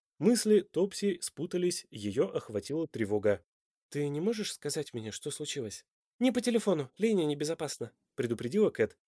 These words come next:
"Пожалуйста, ничего больше не говори". Топси засунула телефон обратно в карман. Что могло случиться в ее семье и с кем?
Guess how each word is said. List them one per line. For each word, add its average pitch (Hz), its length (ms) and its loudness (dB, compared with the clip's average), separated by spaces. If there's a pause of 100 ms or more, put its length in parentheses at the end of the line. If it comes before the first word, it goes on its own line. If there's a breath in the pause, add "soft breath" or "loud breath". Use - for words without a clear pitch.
(220)
"Пожалуйста, 208 440 2
ничего 196 340 2
больше 185 240 0
не 175 80 0
говори". 127 340 -4 (400)
Топси 240 300 0
засунула 175 560 2
телефон 151 380 0
обратно 113 340 0
в - 40 -18
карман. 117 420 4 (220)
Что - 220 2
могло 170 300 6
случиться 165 600 -4
в 123 60 0
ее 113 200 2
семье 117 540 -2
и 110 100 -14
с - 100 -10
кем? 110 360 2